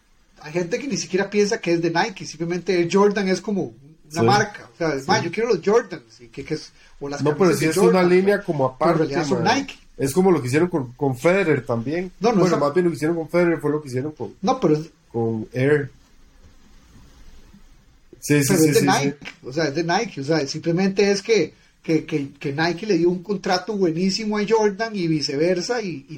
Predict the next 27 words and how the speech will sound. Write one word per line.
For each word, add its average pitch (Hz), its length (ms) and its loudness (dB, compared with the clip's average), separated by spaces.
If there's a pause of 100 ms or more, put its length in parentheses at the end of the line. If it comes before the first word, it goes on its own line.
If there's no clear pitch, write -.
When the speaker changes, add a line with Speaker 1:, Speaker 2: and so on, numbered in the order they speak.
Speaker 1:
Nike 139 220 -14
está 165 140 -8
Speaker 2:
Sí. 127 60 4
Speaker 1:
haciendo 117 180 2
un 175 40 -8
pichazo 170 540 -6
de 180 60 -8
plata. 185 280 -2
Speaker 2:
Y 120 40 4
Jordan 110 400 0
también. 107 260 -4
Speaker 1:
Y - 40 -8
Jordan 143 280 -4
también, 190 360 -2 (100)
Speaker 2:
Sí. - 60 -16 (480)
Speaker 1:
por - 180 -10
eso, 208 300 0
pero 156 200 -2
lo, 147 300 -2
lo 147 120 -8
interesante 151 600 -4
es 190 140 0
que, 202 260 -4 (760)
que 135 60 -20
básicamente 175 680 -4
es 160 120 0
de... 123 340 0